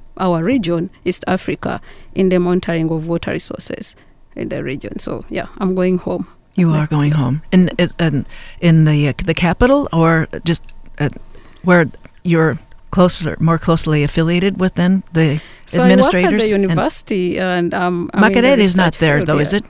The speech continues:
Speaker 2: It is in the capital?
Speaker 1: It is in the capital,
Speaker 2: Okay.
Speaker 1: that's right.
Speaker 2: Okay, the university. Okay, well, and so, so you've been very strategic then, Jay, about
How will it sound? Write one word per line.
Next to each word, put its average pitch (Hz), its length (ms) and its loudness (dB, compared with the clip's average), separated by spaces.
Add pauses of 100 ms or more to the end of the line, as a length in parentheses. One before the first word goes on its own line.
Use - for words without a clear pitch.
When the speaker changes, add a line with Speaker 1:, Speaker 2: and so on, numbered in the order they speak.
(580)
Speaker 2:
It 170 160 0
is 190 140 2
in 208 60 2
the 196 60 0
capital? 240 440 0 (260)
Speaker 1:
It 220 200 -8
is 220 200 -4
in 202 80 -4
the 175 80 -4
capital, - 320 -4
Speaker 2:
Okay. 156 220 0
Speaker 1:
that's - 200 -6
right. - 220 -18
Speaker 2:
Okay, 139 260 -4 (300)
the 160 80 -8
university. 143 380 -6 (720)
Okay, 165 520 -2
well, 165 300 0
and 170 260 0
so, 208 300 0 (160)
so 208 160 0
you've 208 200 4
been 214 140 4
very 208 180 2
strategic 190 560 0
then, 143 180 0
Jay, 139 240 0
about 143 340 -2